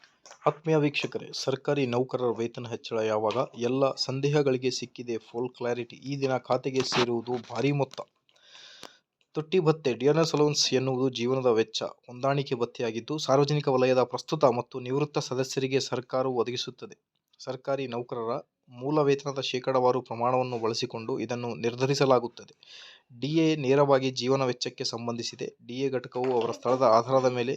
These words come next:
ವಿಭಿನ್ನ ಉದ್ಯೋಗಗಳಿಗೆ ವಿಭಿನ್ನವಾಗಿರುತ್ತೆ. ಇದರರ್ಥ ನಗರ ವಲಯ, ಅರೆನಗರ ವಲಯ ಅಥವಾ ಗ್ರಾಮೀಣ ವಲಯ ಉದ್ಯೋಗಿಗಳಿಗೆ ಡಿ ಎ ವಿಭಿನ್ನವಾಗಿರುತ್ತೆ.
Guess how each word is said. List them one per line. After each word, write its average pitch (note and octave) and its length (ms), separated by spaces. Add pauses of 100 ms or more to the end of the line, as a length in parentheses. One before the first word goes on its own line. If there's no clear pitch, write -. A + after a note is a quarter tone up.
ವಿಭಿನ್ನ B2+ 260 (420)
ಉದ್ಯೋಗಗಳಿಗೆ C3+ 640
ವಿಭಿನ್ನವಾಗಿರುತ್ತೆ. A#2+ 920 (580)
ಇದರರ್ಥ A#2+ 360 (100)
ನಗರ B2 260
ವಲಯ, A#2+ 280 (580)
ಅರೆನಗರ B2+ 380
ವಲಯ B2+ 280
ಅಥವಾ B2+ 360
ಗ್ರಾಮೀಣ A#2+ 380
ವಲಯ C3+ 360
ಉದ್ಯೋಗಿಗಳಿಗೆ B2+ 680
ಡಿ A#2+ 160
ಎ C3+ 80
ವಿಭಿನ್ನವಾಗಿರುತ್ತೆ. A#2+ 920